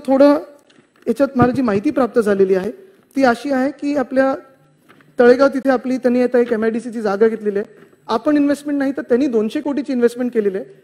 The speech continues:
प्रस्तावित investment महाराष्ट्रामध्ये ही तीन हजार कोटीची आहे. त्याच्याही पुढे जाऊन अर्थात तिथे चांगला एक एमओयू होत होता, जसे इतर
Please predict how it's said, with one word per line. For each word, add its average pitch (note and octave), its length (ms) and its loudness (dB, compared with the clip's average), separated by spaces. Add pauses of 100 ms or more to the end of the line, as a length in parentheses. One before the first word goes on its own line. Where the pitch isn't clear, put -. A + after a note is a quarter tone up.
(180)
प्रस्तावित D#4+ 480 0
investment B3 460 -2
महाराष्ट्रामध्ये A3+ 600 -4
ही - 360 -14
तीन D4 200 0
हजार A#3+ 200 2
कोटीची - 420 -4
आहे. - 80 -20 (540)
त्याच्याही C#4+ 300 2
पुढे D4 240 -2
जाऊन C#4+ 160 2
अर्थात C4+ 300 0
तिथे C#4 200 -6
चांगला B3+ 340 -2
एक C4 140 -2
एमओयू C4 300 0
होत C4+ 120 -2
होता, C#4 220 -2 (360)
जसे G3+ 200 -2
इतर C4 360 2